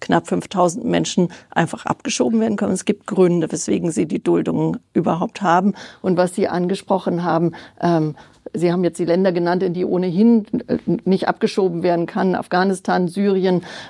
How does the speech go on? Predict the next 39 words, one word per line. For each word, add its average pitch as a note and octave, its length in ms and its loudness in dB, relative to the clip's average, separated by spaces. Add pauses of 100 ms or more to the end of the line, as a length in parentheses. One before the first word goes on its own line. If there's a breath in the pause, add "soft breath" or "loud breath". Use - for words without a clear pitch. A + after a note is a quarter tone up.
ähm, E3 380 2
das - 180 -2
ist E3+ 100 -2
eine G#3 360 2
Sache. F#3+ 360 -2
Aber E3+ 220 0
Sie F3+ 160 -2
haben F#3 160 0
auch F#3+ 140 0
viele F#3+ 320 0
andere F#3+ 320 0
Länder, E3+ 300 0
beispielsweise F3 840 0
die E3 120 -4
nordafrikanischen F3+ 1000 -2
Länder. F3 320 2 (300 loud breath)
Da F3+ 100 2
ist - 140 -2
es F#3 160 0
einfach - 260 -2
schwer, - 480 0 (320 loud breath)
ähm, F3 340 2 (200 loud breath)
Menschen F#3 340 0
hinzubringen, F#3+ 560 0
weil E3+ 100 0
die F3 80 -2
Länder F3 340 0
sagen, F3 280 0
wir F3+ 100 0
nehmen F3 280 0
überhaupt E3+ 520 -2
niemand E3+ 400 -2
auf. F3+ 360 0 (260 loud breath)
Insofern E3+ 560 0 (260 loud breath)
geht F#3+ 220 2
es G#3 180 -4
wirklich - 380 0
um F3 200 0
eine E3 180 0